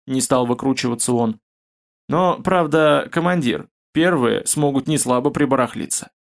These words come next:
«Размер оплаты, бонусы или чего там у них есть, он от того, как рано припрешься, зависит?»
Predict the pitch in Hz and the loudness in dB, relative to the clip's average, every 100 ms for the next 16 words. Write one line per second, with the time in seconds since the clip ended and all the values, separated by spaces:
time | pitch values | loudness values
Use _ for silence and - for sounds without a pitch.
0 | _ _ _ _ - - 147 135 151 165 | _ _ _ _ -4 0 2 2 2 2
1 | 160 147 147 143 139 143 135 147 147 143 | 2 0 2 2 0 -2 0 2 2 0
2 | 135 139 139 147 143 151 151 147 139 139 | 0 0 2 2 2 0 2 2 2 0
3 | 139 143 135 - 143 139 135 _ - 151 | 0 -2 -4 0 2 2 0 _ -4 -2
4 | 165 156 165 165 160 156 170 156 156 160 | -2 0 0 0 0 -2 0 0 0 -2
5 | 151 170 151 170 156 - 156 190 247 - | 0 0 0 0 -2 0 0 2 2 0
6 | - | -6